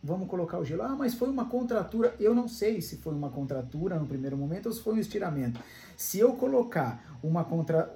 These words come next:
um, uma bolsa de água quente numa distensão num primeiro momento, eu tô exacerbando muito a lesão.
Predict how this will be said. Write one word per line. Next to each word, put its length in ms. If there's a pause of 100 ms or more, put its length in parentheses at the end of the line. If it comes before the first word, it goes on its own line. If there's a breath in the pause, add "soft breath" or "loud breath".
um, 240 (120)
uma 440
bolsa 360
de 100
água 240
quente 460 (180 loud breath)
numa 260
distensão 640
num 160
primeiro 340
momento, 520 (260 loud breath)
eu 100
tô 380
exacerbando 760
muito 520
a 20
lesão. 380